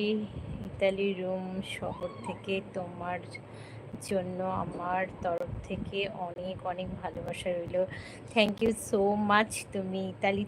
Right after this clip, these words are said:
থেকে আমার লাইভে আসার জন্য। Thank you, thank you। কি করো? কথা বলো। হ্যাঁ, এই তো কথা বলছি। কোন জায়গায় থাকেন আপনি?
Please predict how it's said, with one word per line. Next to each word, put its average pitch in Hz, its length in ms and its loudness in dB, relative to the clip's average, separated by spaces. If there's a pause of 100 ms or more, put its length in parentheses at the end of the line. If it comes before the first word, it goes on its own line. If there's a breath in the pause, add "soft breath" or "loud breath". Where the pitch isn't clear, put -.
থেকে 202 400 0
আমার 180 320 -2
লাইভে 170 380 -2
আসার 180 320 -4
জন্য। 180 380 -4
Thank 190 440 -2
you, 185 100 -4 (120)
thank 175 320 -2
you। 196 120 2 (200)
কি 214 420 0 (300)
করো? 185 420 4 (140)
কথা 175 340 -4
বলো। 175 280 -2
হ্যাঁ, 202 160 6
এই 190 60 4
তো 190 200 -2
কথা 180 260 -2
বলছি। 170 640 -6 (880 loud breath)
কোন 220 260 6
জায়গায় 202 500 8 (180)
থাকেন 185 420 -2
আপনি? 180 520 -2